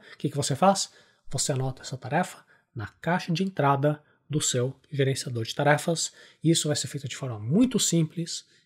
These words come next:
e muito rápida. O motivo para essa transferência ser rápida para a caixa de entrada é que isso vai deixar a sua mente mais tranquila. Você não tem que ficar ocupando espaço mental, se preocupando em lembrar daquele assunto.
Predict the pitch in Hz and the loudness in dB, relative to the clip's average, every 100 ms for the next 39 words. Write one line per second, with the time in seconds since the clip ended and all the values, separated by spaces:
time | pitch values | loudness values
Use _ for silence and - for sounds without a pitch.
0 | - 139 127 139 135 107 113 104 - 117 | -4 0 4 4 2 0 -2 -8 -10 -8
1 | 127 139 139 147 233 240 151 - 151 139 | -6 -2 -2 2 6 6 4 2 2 2
2 | 135 117 110 - 160 - 139 147 147 - | -2 -4 -2 2 2 4 2 2 2 0
3 | 131 - 175 - 117 - 131 - 127 107 | 0 4 4 2 -6 -6 -8 -6 -8 -8
4 | - 147 151 117 - - - - - 139 | 0 2 2 0 -14 -18 -18 -8 -2 2
5 | 170 151 151 147 151 160 151 - 139 139 | 2 4 4 4 4 2 0 0 -2 0
6 | 143 - 151 151 - 131 107 - _ - | -2 -2 -2 -2 0 0 0 -8 _ -20
7 | - - 156 156 196 185 190 - 190 170 | -8 0 4 6 4 4 4 4 4 6
8 | 185 147 - 160 147 139 120 - 151 123 | 6 4 2 2 2 0 0 2 2 2
9 | - - _ _ - - - 160 156 147 | -4 -20 _ _ -6 0 2 2 2 4
10 | 165 185 143 113 - 160 151 127 131 139 | 6 8 6 0 2 4 4 2 0 0
11 | 131 139 143 - 117 101 | 0 -2 -4 -4 -8 -10